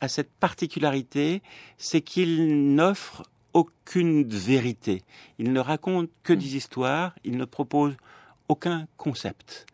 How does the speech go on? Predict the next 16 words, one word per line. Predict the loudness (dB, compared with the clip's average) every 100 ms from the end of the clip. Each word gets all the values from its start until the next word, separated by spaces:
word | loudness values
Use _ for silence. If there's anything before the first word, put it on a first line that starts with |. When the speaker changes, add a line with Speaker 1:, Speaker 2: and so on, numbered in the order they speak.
| -20 -20 -14 -8
Speaker 1:
Et |
là, | 0 2 2 0 -4
euh, | 0 0 -2
il | -4
y | -4
a |
ce | -6 -8
passage | -8 -8 -4 -4 -2
dans, | -2 -2 -4
dans, | -2 0 0 -4
de | -4 -6
ce, | -4
dans | -6 -6 -6
ce | -6
texte, | -2 -4 -4 -18 -20 -20 -20 -20 -8
euh, | 2 4 6 4